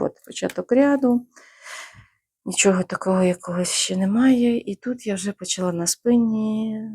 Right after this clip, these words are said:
початок для лакшері дрантя.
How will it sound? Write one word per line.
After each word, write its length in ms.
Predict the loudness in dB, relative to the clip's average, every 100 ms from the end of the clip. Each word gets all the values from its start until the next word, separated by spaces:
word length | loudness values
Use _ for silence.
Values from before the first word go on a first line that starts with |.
| -16 _
початок 480 | _ -8 -8 -8 -12 -4
для 460 | -2 0 0 -4 -8 _ _ _ _ _ _ -16
лакшері 420 | -16 -14 -8 0
дрантя. 560 | 4 6 4 2 0